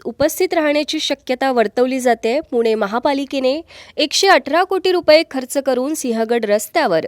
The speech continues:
राजाराम पूल ते फन टाइम थिएटर दरम्यान तीन उड्डाणपूल बांधण्याचं काम हाती घेतलं. यातील राजाराम पूल चौकातील साडेसहाशे मीटर लांबीच्या उड्डाणपुलाचं उद्घाटन काही महिन्यांपूर्वी झालंय.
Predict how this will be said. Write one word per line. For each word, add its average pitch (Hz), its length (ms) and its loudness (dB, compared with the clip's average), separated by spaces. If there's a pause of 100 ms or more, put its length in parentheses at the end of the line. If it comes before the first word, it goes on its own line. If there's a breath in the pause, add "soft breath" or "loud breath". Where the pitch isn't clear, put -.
(400 loud breath)
राजाराम 370 560 4
पूल 339 280 0
ते 359 140 0
फन 277 340 0
टाइम 359 280 4
थिएटर 302 340 2
दरम्यान 262 480 0 (140)
तीन 269 200 -2 (100)
उड्डाणपूल 254 600 0
बांधण्याचं 269 540 -2
काम 240 240 0
हाती 254 200 -6
घेतलं. 240 380 -4
यातील 233 440 -2
राजाराम 247 560 2
पूल 311 280 -4
चौकातील 208 760 -2 (440 loud breath)
साडेसहाशे 330 680 4
मीटर 359 300 4
लांबीच्या 311 520 2
उड्डाणपुलाचं 302 800 2
उद्घाटन 254 520 -2
काही 254 200 -4
महिन्यांपूर्वी 262 680 -2
झालंय. 254 340 -2